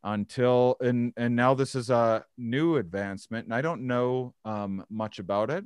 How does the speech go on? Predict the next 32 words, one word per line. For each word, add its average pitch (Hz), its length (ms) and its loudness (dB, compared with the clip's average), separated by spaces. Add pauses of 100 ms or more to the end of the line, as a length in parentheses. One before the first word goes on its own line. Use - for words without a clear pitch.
but 110 220 -12
there 98 320 -2
are 90 180 -2
people 98 360 -8
that 85 240 -6
do, 95 220 -10
there, 104 360 -6
there 101 220 -8
are 95 40 -12
people 104 360 -12
that 98 140 -6
have 92 140 -8
been, 92 180 -10
like, 87 360 -14 (580)
eager 120 680 -2 (400)
to, 107 600 -2 (160)
um, 101 460 -10
you 113 160 -8
know, 104 140 -6
have 110 340 -4
the 104 100 -6
resources 107 880 -6
to, 92 680 -8
um, 87 640 -10 (160)
uh, 85 420 -8 (680)
to 92 420 -8
experiment 98 720 -6
more 95 400 -4
with 113 220 -8
this. 120 260 -4
And, 85 420 -10
and 85 440 -12